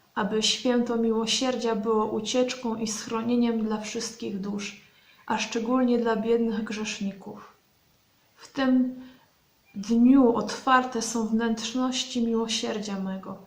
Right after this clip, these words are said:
Wylewam całe morze łask na dusze, które się zbliżą do źródła miłosierdzia mojego. Która dusza przystąpi do spowiedzi i komunii świętej,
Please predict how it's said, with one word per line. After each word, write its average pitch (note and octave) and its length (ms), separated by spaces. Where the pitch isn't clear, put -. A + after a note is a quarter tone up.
Wylewam A#3+ 600
całe C#4 380
morze A#3+ 400
łask G#3+ 500
na G3+ 180
dusze, A#3 400
które A3 340
się G#3+ 200
zbliżą A3 640
do G#3 160
źródła A3 520
miłosierdzia G3 760
mojego. F#3+ 560
Która A#3 300
dusza A3+ 340
przystąpi A3 680
do G3+ 160
spowiedzi A#3 720
i A3 80
komunii A3 520
świętej, G#3+ 640